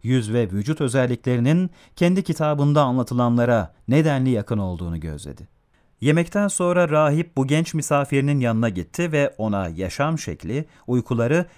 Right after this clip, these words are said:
ve genel konulardaki tavırlarıyla ilgili bazı şeyler sordu.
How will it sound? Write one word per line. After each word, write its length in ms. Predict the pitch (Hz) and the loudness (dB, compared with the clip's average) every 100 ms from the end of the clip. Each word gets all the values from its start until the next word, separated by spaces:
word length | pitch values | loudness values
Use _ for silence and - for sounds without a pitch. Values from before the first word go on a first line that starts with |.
| - | -2
ve 140 | 139 | 0
genel 440 | 131 113 117 160 165 | 0 0 2 2 0
konulardaki 760 | 147 139 139 139 131 131 139 | -2 0 2 0 0 0 -2
tavırlarıyla 720 | - 120 123 123 143 170 127 | 0 -2 0 0 0 2 0
ilgili 580 | 90 95 85 92 143 175 - - | -2 -6 -6 -2 -2 -2 -6 -6
bazı 320 | 113 104 107 | -4 -2 -4
şeyler 400 | - 92 82 78 | -6 -6 -6 -8
sordu. 340 | - 80 71 | -10 -12 -14